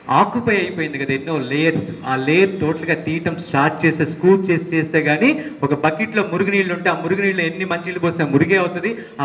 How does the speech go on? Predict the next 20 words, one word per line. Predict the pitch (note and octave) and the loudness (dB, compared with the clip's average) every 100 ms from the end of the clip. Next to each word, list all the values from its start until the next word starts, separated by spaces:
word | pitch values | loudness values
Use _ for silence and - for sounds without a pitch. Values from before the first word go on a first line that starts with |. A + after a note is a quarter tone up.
| C#3+ | 0
బకెట్ | E3+ A#3 - | 0 0 -2
శుభ్రం | - F3+ G3+ F#3+ | -2 2 2 2
చేస్తే | F3+ F#3 | -2 -2
మంచినీళ్ళతో | F3 D#3+ F#3 F#3 F#3 | -2 -2 -4 -6 -4
అప్పుడే | - F#3 | 0 0
అది | E3 D3 | 0 -2
మంచిది | E3 E3+ | -4 0
అవుతుంది. | E3 D#3+ C#3+ | 0 0 0
కాబట్టి | C#3 - B3 C4 - - | -2 2 0 0 -4 -2
ఫస్ట్ | - - A#3 | 2 2 0
నేను | G3 F3 F3 | -2 -4 -6
చేసే | F3 F#3 E3 | -4 -4 -2
ప్రాసెస్ | D3 D#3 C#3+ A#3 B3+ - E3+ | 0 0 2 2 2 0 2
కొంచెం | E3 - G3 D3+ | 2 2 -2 -2
మనం | D3 | -2
ఇలా | C#3+ | 2
ఇరుక్కుపోయినాం | C3+ - G#3+ G3+ F3 D3+ C#3+ | 2 2 2 4 2 0 -4
నాయన, | C3+ E3 A#3+ - - - | -4 -2 -4 -6 -18 -4
కొంచెం | G#3+ C4+ D4 | -2 -2 -2
ఆ | B3+ | -2